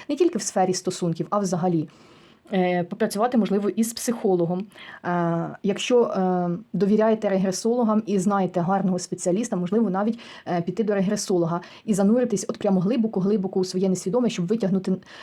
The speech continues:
назовні якісь, е, підсвідомі свої страхи чи блоки, чи якісь ситуації, які вас змушують потрапляти в залежності. Попрацювати зі своєю тінню, не боятися зануритися в неї,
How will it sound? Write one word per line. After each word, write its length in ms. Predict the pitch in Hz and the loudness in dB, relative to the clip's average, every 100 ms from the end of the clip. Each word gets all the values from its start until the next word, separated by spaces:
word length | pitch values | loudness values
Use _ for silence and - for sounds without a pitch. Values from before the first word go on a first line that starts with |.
| - | -2
назовні 580 | 185 185 175 262 220 185 | 2 2 2 4 6 4
якісь, 460 | 180 220 220 - - _ _ _ - | 2 2 2 -2 -12 _ _ _ -2
е, 580 | 180 175 170 165 151 180 - _ _ _ _ - _ _ _ _ _ - | 0 2 0 0 -4 -10 -16 _ _ _ _ -20 _ _ _ _ _ -8
підсвідомі 460 | 202 202 190 240 | -4 0 4 4
свої 220 | 226 196 | 4 2
страхи 640 | 180 - 208 196 - 190 196 | 0 -2 -4 -4 0 0 0
чи 180 | - 185 | -2 0
блоки, 500 | 170 170 185 185 180 | 2 4 4 2 -4
чи 160 | - | -4
якісь 240 | 185 233 - | -2 -2 0
ситуації, 720 | 247 240 208 185 180 - 180 | -2 0 2 2 0 -2 -4
які 180 | 175 190 | -2 -2
вас 180 | 175 | 0
змушують 400 | 185 202 247 208 | 2 2 0 -2
потрапляти 560 | - 185 170 202 220 180 - - - | -4 -8 -4 -4 -2 -4 -6 -14 -12
в 80 | 175 | -6
залежності. 680 | 160 202 170 156 - - - - - | 0 2 2 -2 -6 -10 -14 -16 -8
Попрацювати 540 | 226 226 220 240 277 | -4 -2 0 0 2
зі 100 | 185 | 0
своєю 380 | 185 185 220 202 | -2 0 2 2
тінню, 460 | - - 208 160 160 - | 0 0 2 2 -2 -2
не 140 | 196 214 | 2 4
боятися 680 | 202 196 202 196 - 170 165 - | 4 2 0 -2 -4 -6 -8 -6
зануритися 640 | 175 180 214 214 185 180 | -2 2 2 0 -2 -2
в 40 | |
неї, 380 | 175 175 156 160 | 0 0 -2 -6